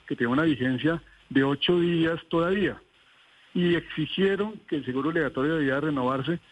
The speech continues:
porque le faltaban ocho días. Pues lo cierto es que al momento que se hubiera dado el permiso la semana pasada,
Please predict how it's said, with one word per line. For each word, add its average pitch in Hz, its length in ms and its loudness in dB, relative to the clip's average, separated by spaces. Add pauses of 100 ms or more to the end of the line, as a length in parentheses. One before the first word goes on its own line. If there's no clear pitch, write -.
(140)
porque 127 200 -2
le 123 80 2
faltaban 131 360 0
ocho 170 220 2
días. 143 220 0 (480)
Pues 131 100 4
lo 107 80 -2
cierto 139 400 2
es 190 220 0
que 202 320 0
al 135 120 -2
momento 131 440 -2
que 156 180 2
se - 140 -6
hubiera 135 220 2
dado 175 260 0
el 170 180 -2
permiso 135 380 0
la - 80 2
semana 123 240 -2
pasada, 135 420 0